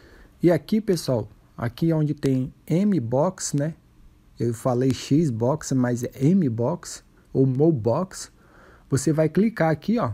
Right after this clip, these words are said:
Se não tiver, se tiver outra, vamos dizer que esteja isso aqui, ó. Vai tá assim.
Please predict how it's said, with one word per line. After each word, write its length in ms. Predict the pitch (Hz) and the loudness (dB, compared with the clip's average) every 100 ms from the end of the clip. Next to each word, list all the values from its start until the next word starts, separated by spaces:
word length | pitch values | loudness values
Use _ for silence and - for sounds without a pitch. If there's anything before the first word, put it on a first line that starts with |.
| - | -8
Se 200 | - 143 | -8 -4
não 160 | 139 165 | -2 -2
tiver, 420 | - 135 127 185 | -2 0 0 0
se 140 | 185 | -4
tiver 340 | - 127 127 131 | -6 -2 0 2
outra, 480 | 135 135 131 113 107 - - - - | 0 0 -2 -4 -4 -14 -20 -8 0
vamos 220 | 143 147 | 0 0
dizer 240 | 135 170 | 2 0
que 100 | 165 | 0
esteja 1300 | 156 - - 156 170 156 151 160 156 156 156 151 147 | -4 -2 0 2 4 2 2 2 2 0 0 0 0
isso 180 | 151 - | 0 -2
aqui, 280 | 175 - 110 | -2 0 0
ó. 100 | - - - - - - _ _ _ - - - _ _ _ _ _ - | -2 -14 -20 -20 -20 -20 _ _ _ -20 -20 -20 _ _ _ _ _ -6
Vai 160 | 120 123 | -2 0
tá 180 | 143 | 0
assim. 420 | 151 151 143 123 | 0 0 -2 -2